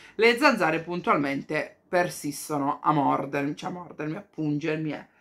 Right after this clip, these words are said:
Con questo prodotto, no, raga, pe-, ecco perché volevo far vedere, perché è magnifico. Io ho preso, giusto per farvi vedere,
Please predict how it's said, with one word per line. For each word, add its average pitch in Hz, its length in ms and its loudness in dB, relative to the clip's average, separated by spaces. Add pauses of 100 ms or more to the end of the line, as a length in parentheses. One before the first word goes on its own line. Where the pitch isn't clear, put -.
(1080)
Con 392 240 10
questo 370 380 2
prodotto, 214 760 2
no, 220 640 8
raga, 190 400 6
pe-, 190 120 -4
ecco 240 260 -4
perché 190 240 -4
volevo 185 340 0
far 185 220 0
vedere, 170 520 2
perché 233 520 0
è 202 120 0
magnifico. 196 800 -2
Io 247 220 2
ho 226 80 0
preso, 180 720 2
giusto 190 320 -8
per 185 220 -4
farvi 196 280 -6
vedere, 180 680 -8